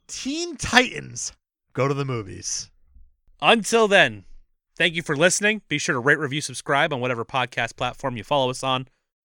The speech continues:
Speaker 2: Like us on all of our social media, at Cape Podcasters. We're on everything.
Speaker 1: Every single thing.
Speaker 2: Facebook, Instagram, Twitter. We're everywhere.
Speaker 1: Everywhere. It's too much.
Speaker 2: It's too much, man. But we're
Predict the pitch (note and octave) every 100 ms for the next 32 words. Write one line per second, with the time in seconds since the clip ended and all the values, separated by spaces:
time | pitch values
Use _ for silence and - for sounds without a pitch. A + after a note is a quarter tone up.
0 | - D#3 B3 C4+ - C3 C3+ D#3+ E3 D#3
1 | - E3+ - D3+ E3+ D#3 F#2+ - _ _
2 | D3 D3+ - D#3+ D#3+ D#3 C#3 B2+ G2+ -
3 | - - - A#2+ C3+ C#3 C3 G#2 - -
4 | _ _ G#3+ D#4 F4+ F4 F4+ - F4 E4
5 | D4 - D4+ C#4 F3+ - G#3+ G3+ - C3
6 | - - F3+ E3 C#3+ D#3+ C3+ G2 - -
7 | G3 E3 G2 E2+ C3+ - - G#3 G#3+ C#3+
8 | F2+ F#2+ - C4+ C4+ A#3 B3+ B3+ E3 F#3
9 | G#3 D#3 G2 F2+ - - C#4+ B3 C#3 -
10 | - - - - A#3 B3 - - C3 E3
11 | - _ _ _ _ A#2 - - G#2